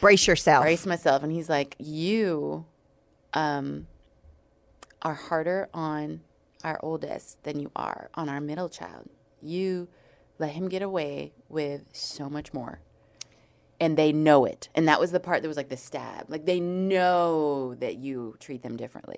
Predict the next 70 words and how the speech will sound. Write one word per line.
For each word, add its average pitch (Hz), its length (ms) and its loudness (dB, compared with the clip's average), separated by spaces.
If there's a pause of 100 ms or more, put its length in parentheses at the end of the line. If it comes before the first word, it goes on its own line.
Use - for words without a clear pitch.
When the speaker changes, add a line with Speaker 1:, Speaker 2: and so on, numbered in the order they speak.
Speaker 1:
And 208 160 4
I 226 120 4
think 269 280 0
we 320 100 0
talked 240 260 0
about 202 260 2
this 196 180 -4
on 190 100 -2
our 180 120 -2
slib-, 196 340 -2
sibling 202 460 2
show. - 380 0
Speaker 2:
We - 40 0
Speaker 1:
And 202 80 2
if 196 80 -2
Speaker 2:
did. 190 100 -4
Speaker 1:
you 185 80 2
want 196 200 6
more 214 180 4
information 208 540 0
on 180 160 2
this, 175 200 -2
you 196 60 -4
gotta 180 240 6
go 175 160 2
dig 170 300 2
into 165 240 0
that 160 180 4
Speaker 2:
Sibling 170 220 0
Speaker 1:
show. 165 60 0
Speaker 2:
rivalry, 160 280 -2
Speaker 1:
Yeah. 160 180 6
Speaker 2:
yeah. 147 340 -2 (160)
It, 160 140 -6
and 170 120 -4
Speaker 1:
Because 240 280 4
we 254 160 0
were 269 120 2
contributing 240 640 -2
to 226 120 -8
the 214 80 2
problem. 202 580 2
I 190 180 4
even 214 240 0
Speaker 2:
Yes. 220 80 -2
Speaker 1:
shared 214 200 2
some 220 160 -4
examples 208 500 -2
of 202 140 -2
why 185 340 2
I 196 180 6
was 220 240 -2
Speaker 2:
Absolutely. 165 220 -10
Speaker 1:
letting 175 260 2
my 202 100 2
baby 233 340 0
get 180 160 0
away 160 240 0
with 156 140 -6
some 170 240 -6
things 170 320 -8
because 165 240 -6
I - 60 0
Speaker 2:
Mm-hmm. 220 80 0
Speaker 1:
see 220 220 -6
him 226 140 -4
as 233 100 -4
a 240 60 -2
baby, 254 640 -4
Speaker 2:
Mm-hmm. 165 500 -12